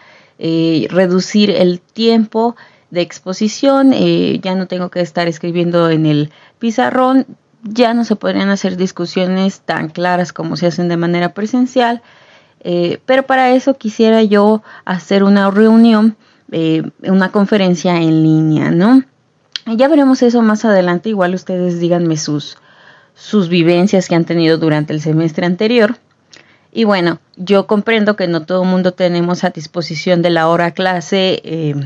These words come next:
una computadora, el internet, el lugar en donde vivimos no siempre es cómodo para concentrarnos. Y bueno, pues les propongo, pues, subir pre-, precisamente esta clase de videos y que ustedes los puedan ver, este,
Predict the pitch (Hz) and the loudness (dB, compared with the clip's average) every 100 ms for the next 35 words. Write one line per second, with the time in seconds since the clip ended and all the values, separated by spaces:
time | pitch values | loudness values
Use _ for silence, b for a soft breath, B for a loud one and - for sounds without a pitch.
0 | 135 b b _ - b b b b 208 | -10 b b _ -20 b b b b 0
1 | 208 185 190 190 202 202 214 202 190 175 | 0 0 -4 -2 0 2 2 2 2 2
2 | 170 160 165 185 202 208 - B B B | 2 2 0 0 2 0 -2 B B B
3 | - 180 180 185 185 190 175 170 170 170 | -4 0 2 2 2 2 2 2 2 4
4 | 175 180 180 185 180 208 196 190 175 170 | 2 2 2 0 0 0 0 0 -4 -6
5 | - 208 226 208 185 175 160 131 147 160 | -4 0 2 2 2 0 -2 -4 -4 -4
6 | 160 180 175 220 214 202 220 285 - - | -4 -4 -4 -2 -2 0 0 0 -6 -8
7 | 240 220 196 180 170 160 175 156 180 175 | -4 -4 -4 -2 -4 -2 -4 -2 -4 -4
8 | - 202 160 151 156 - - 180 175 175 | -6 -6 -2 0 -2 -4 -6 0 0 0
9 | 165 175 151 165 160 160 160 156 185 196 | -2 -2 -2 -4 -8 -10 -8 -6 -4 0
10 | 226 220 196 214 B B B B 233 220 | 2 2 0 -2 B B B B -8 -4
11 | 214 - 185 190 190 - 180 170 170 160 | -4 0 0 0 -2 -4 -4 -2 0 0
12 | 160 165 156 - - 52 156 | -2 -2 -4 -10 -14 -12 -12